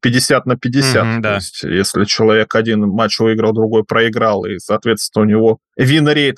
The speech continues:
Speaker 1: так называемый процент выигранных боёв или матчей, в районе ми-, пятидесяти процентов будет, чтобы, ну, все находились примерно на одном уровне.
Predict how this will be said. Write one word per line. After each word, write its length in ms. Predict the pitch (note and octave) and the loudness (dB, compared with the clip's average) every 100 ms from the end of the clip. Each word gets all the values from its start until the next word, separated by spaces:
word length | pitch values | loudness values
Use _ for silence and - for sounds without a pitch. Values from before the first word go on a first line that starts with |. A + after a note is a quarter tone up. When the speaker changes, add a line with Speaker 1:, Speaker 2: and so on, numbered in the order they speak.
| - | -6
Speaker 1:
так 160 | A#2+ | -8
называемый 480 | B2+ A#2 A#2 A#2+ A2+ | -4 -4 0 0 0
процент 440 | G#2+ A#2 - A2+ - | -2 -4 -2 -4 -2
выигранных 560 | B2 A#2 A2+ A2 - - | -2 0 0 0 -4 -6
боёв 520 | A2+ B2 A#2+ A#2 - | 0 0 2 0 0
или 120 | A2 | 0
матчей, 560 | A2+ A#2 A#2 - G#2+ G#2+ - _ | 2 2 0 -2 -4 -4 -8 _
в 80 | B2 | 0
районе 260 | C3 C3 B2 | 2 2 0
ми-, 220 | B2 A#2 | -2 -4
пятидесяти 520 | - B2+ B2+ A#2+ - | -4 -2 0 0 -4
процентов 560 | G#2+ B2+ B2+ G3 - A#2 | -2 -2 0 0 0 0
будет, 260 | A#2+ A2 G#2 | 0 -4 -4
чтобы, 420 | - A2+ B2+ A#2 | -4 -2 2 2
ну, 280 | A3 E3+ A2+ | 4 2 0
все 520 | - - E3 B2 G#2 A2 A#2 - - | -2 0 2 2 0 -6 -12 -20 -12
находились 600 | A2 A#2 C3 C3+ B2 - | -6 -2 0 0 0 -2
примерно 440 | - B2 B2+ A2+ | -2 0 0 0
на 140 | A2+ A2+ | 0 0
одном 260 | A#2 A#2 A2+ | 0 -2 -2
уровне. 380 | A#2+ A2+ G2+ G#2 | 0 0 0 -6